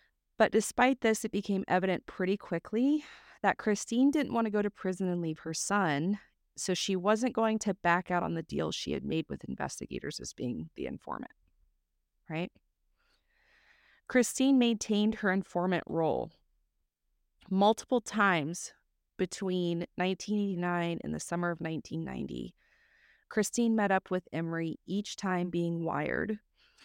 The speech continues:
to try and obtain more evidence for federal prosecutors to finally make sure that charges stuck with Emery.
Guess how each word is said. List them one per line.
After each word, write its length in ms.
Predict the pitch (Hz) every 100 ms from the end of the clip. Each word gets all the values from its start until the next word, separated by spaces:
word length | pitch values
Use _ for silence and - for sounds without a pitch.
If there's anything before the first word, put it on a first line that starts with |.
| _
to 100 | -
try 280 | 208 - 202
and 80 | 202
obtain 440 | 214 - 190 185
more 380 | 180 175 175 185
evidence 440 | 170 165 165 165 -
for 140 | 175
federal 360 | - 156 160 160
prosecutors 760 | - 156 - - 156 151 156
to 100 | -
finally 400 | 147 - 165 165
make 160 | 151 156
sure 180 | - 135
that 180 | - -
charges 400 | - 160 160 160
stuck 340 | - 143 -
with 160 | 131 -
Emery. 460 | 139 107 69 -